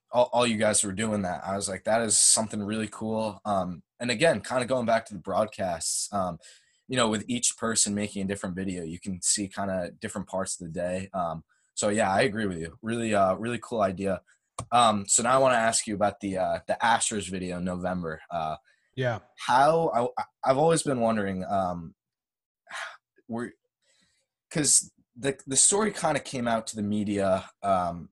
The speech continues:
Speaker 1: and then I feel like you were the first one who kinda put it on the map. Like,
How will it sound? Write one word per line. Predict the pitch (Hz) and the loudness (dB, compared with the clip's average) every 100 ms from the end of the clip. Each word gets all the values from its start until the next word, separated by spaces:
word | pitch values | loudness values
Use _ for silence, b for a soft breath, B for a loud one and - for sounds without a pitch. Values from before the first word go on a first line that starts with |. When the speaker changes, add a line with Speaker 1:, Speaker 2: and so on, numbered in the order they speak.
| - | -6
Speaker 1:
and | 113 | -2
then | 120 | 2
I | 113 | 0
feel | - 139 165 | 0 -4 0
like | 160 - | 0 -2
you | 110 | -4
were | 131 | -2
the | 123 | -2
first | 101 - 117 113 - | -4 -6 -2 -2 -2
one | 110 101 | -2 -4
who | 104 | -6
kinda | 98 110 101 87 _ _ | -6 -4 -2 -4 _ _
put | - 113 | -8 -4
it | 98 | -2
on | 95 | -4
the | 87 | -4
map. | 80 78 69 _ | -8 -10 -12 _
Like, | 104 92 - | -6 -6 -8